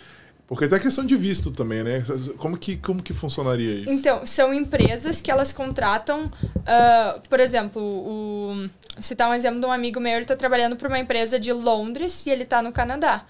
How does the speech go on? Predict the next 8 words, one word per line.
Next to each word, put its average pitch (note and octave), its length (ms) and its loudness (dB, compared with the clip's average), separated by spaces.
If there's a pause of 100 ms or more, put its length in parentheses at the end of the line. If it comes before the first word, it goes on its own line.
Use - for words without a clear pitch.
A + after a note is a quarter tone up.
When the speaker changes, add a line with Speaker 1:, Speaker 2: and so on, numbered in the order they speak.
(240)
Speaker 2:
Por C4+ 140 0
quê? C4 120 2
Porque - 140 0
essa B3 160 -2
empresa B3 500 2
tem B3 300 2
como A3+ 300 -6
cultura D4+ 720 -2